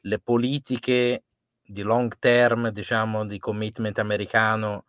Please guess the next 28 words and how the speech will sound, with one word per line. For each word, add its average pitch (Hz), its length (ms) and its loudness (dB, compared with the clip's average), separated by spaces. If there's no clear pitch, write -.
anche 107 300 -4
rispetto 113 380 -2
a 98 40 -4
questo 110 220 -8
conflitto, 117 420 -6
non 139 400 2
vengono 131 420 6
così 120 220 -4
influenzate 117 1080 0
da 107 180 0
un 107 220 -2
cambio 110 340 0
di 98 100 -10
presidenza? 92 720 -8
Perché 127 200 -2
in 135 220 -2
Francia 180 400 8
è - 20 8
un 147 80 2
po' 135 100 0
più 120 120 -4
stabile, 95 540 -2
l'abbiamo 117 280 -2
visto 127 300 -2
con 117 160 -4
un 110 80 -4
sistema 123 360 -4
presidenziale, 120 960 2